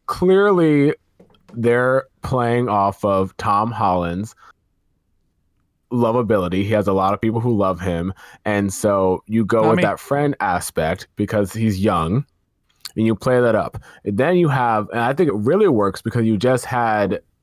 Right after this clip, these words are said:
Speaker 1: um, Into the Spider-Verse that came out. S-, Peter Parker is, well, everyone, there's a bunch of Spider-Man, they're interacting together. It's fun. People like that. I think the camaraderie between the characters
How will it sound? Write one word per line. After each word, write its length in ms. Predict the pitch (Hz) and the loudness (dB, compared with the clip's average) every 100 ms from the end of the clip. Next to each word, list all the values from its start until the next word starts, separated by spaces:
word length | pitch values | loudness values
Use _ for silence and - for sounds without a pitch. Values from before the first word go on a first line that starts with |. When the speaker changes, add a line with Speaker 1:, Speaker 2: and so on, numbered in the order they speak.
| _ _ _ _ _ _ _ _ _ _ _ _ _ - | _ _ _ _ _ _ _ _ _ _ _ _ _ -4
Speaker 1:
um, 200 | 123 113 | -2 2
Into 220 | 117 117 | 0 0
the 80 | 107 | -2
Spider-Verse 720 | - 110 123 104 95 98 - - | -2 0 2 2 2 0 -2 -4
that 220 | 104 98 | -4 -2
came 240 | 117 98 | -2 -2
out. 260 | 90 82 - - - _ _ _ | -2 -4 -8 -14 -20 _ _ _
S-, 120 | - - _ _ | -18 -18 _ _
Peter 240 | 127 120 | 0 0
Parker 600 | 113 117 110 117 110 107 - _ | 0 -2 0 2 2 0 -4 _
is, 440 | 107 107 95 - - - _ _ | -2 -2 -2 -8 -20 -20 _ _
well, 320 | 120 104 - _ _ | -2 -2 -4 _ _
everyone, 380 | 123 139 127 107 | -4 0 0 0
there's 140 | 110 113 | 0 -2
a 60 | |
bunch 260 | 107 131 131 | -2 -2 -2
of 100 | 117 | -4
Spider-Man, 500 | - 110 110 104 101 | -2 0 0 0 0
they're 160 | 101 - | -2 -4
interacting 600 | 120 113 107 101 104 98 | -2 0 0 -2 -4 -6
together. 500 | - 98 95 95 92 - - - | -6 -2 0 0 -2 -6 -8 -4
It's 160 | 120 | -4
fun. 320 | - 185 95 | -2 -2 -2
People 280 | - - 113 | -6 -6 -2
like 220 | 117 131 | 0 -2
that. 160 | 131 - | -4 -4
I 180 | 98 127 | -2 -2
think 260 | - 117 101 | 0 -4 -2
the 80 | 107 | -4
camaraderie 720 | 113 101 98 104 110 95 92 | -2 -2 0 0 0 0 -2
between 600 | 92 95 104 98 92 85 | -4 -6 -2 -2 -2 -4
the 100 | - | -6
characters 720 | 92 117 123 120 - 87 95 | -6 0 0 0 -2 -2 -2